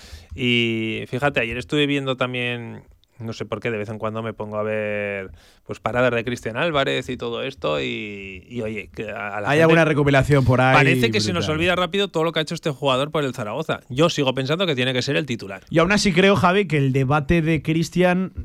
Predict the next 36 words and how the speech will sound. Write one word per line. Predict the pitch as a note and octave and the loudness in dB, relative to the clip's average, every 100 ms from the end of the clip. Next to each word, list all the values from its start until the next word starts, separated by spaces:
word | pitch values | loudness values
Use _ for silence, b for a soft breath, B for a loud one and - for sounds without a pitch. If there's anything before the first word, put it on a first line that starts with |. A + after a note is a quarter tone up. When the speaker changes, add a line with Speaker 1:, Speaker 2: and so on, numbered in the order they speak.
| - | -4
Speaker 2:
todavía | C#3 C3 C#3+ | -2 0 0
le | D3 | 2
quedan | C#3 | 4
unas | C#3+ C3+ | 4 2
semanas | - C3+ B2+ G2+ F#2+ | 2 0 -2 -4 -10
para, | - C3+ - | -4 2 2
Speaker 1:
Para, | A2+ | 2
Speaker 2:
para | C3+ C3+ | 2 4
Speaker 1:
para, | |
Speaker 2:
estar | A#2+ B2+ | 4 4
aquí. | C3 C3 B2 B2 | 2 0 0 2
Yo | C3 | 4
creo | C#3 | 6
Speaker 1:
para | C3 | 6
Speaker 2:
que | C#3+ | 4
Speaker 1:
mí | D3 | 2
no. | C#3 | 2
Speaker 2:
dale | E3+ E3+ | 2 2
dos, | D#3 F3 E3 - | 2 2 2 -2
tres | - E3 D3 | -4 -4 -2
semanas | D#3+ D#3 D3 C3 | -2 0 0 0
vista. | D3+ D3+ F3+ F#3 G3 - B2+ | -2 0 0 0 -4 -14 -12
Speaker 1:
Yo | A#2 | -8
creo | C#3+ D3 D#3+ | -2 0 2
que | D#3+ | 2
tiene | D3 D3 | 4 4
Speaker 2:
Y, | |
Speaker 1:
que | D#3+ | 4
Speaker 2:
y | D3 | 4
Speaker 1:
jugar | D#3+ D#3+ | 4 4
Speaker 2:
cuando | D#3+ | 4
Speaker 1:
desde | E3+ | 2
Speaker 2:
ya | F3 | 2
Speaker 1:
ya. | F#3+ | 2
Speaker 2:
Cristian | - G3 | 2 2
esté | F#3 - F#3 F3+ E3+ | 2 0 0 0 -4